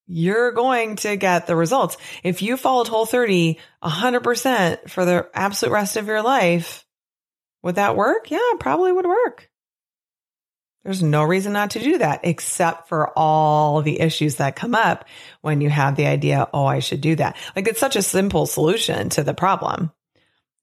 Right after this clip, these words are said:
"I'll just follow this eating plan forever. I'll just count points for the rest of my life. I'll just eat these prepackaged Jenny Craig meals for the rest of my life." It's totally neutral. You can completely do that if you want to.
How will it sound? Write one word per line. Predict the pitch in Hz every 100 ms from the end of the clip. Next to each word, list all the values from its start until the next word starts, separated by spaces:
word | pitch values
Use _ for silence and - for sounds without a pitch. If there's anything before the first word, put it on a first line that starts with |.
| _
"I'll | 147
just | 139 147 - _
follow | 143 147
this | 165 175
eating | 240 233
plan | 175 151
forever. | 147 233 180
I'll | 139
just | 147 -
count | - 170 175
points | - 240 - -
for | 156
the |
rest | 151 151
of | 165
my | 160
life. | 190 214 -
I'll | 160
just | 156 156 -
eat | 180 175
these | 160
prepackaged | - 190 185 185 180 180 170 -
Jenny | 175 180
Craig | 175 202 202
meals | 170 156 151 -
for | 165
the | 160
rest | 151 -
of |
my | 175 180
life." | 233 - - _ _ _ _
It's | -
totally | - 285 277 285
neutral. | 294 320 - 214
You | 156
can | 247 311
completely | 294 285 320 320 277
do | 320
that | 349 135
if | 139 -
you |
want | 160 214 -
to. | - 156 277